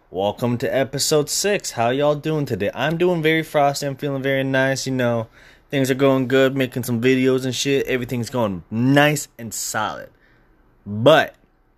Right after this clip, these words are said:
October's almost over, guys. So what I wanna lead up to is No Nut November.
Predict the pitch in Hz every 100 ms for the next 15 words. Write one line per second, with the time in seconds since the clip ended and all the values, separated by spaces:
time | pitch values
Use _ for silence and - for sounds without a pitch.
0 | _ _ _ _ - - _ _ _ -
1 | 113 110 127 117 117 110 107 101 110 101
2 | 92 87 87 - - _ - - - 110
3 | 98 90 85 - - - _ _ _ _
4 | _ _ 185 190 196 196 185 160 151 151
5 | - - 175 131 110 101 - - _ _
6 | _ - 104 120 143 156 143 135 139 117
7 | 101 101 87 76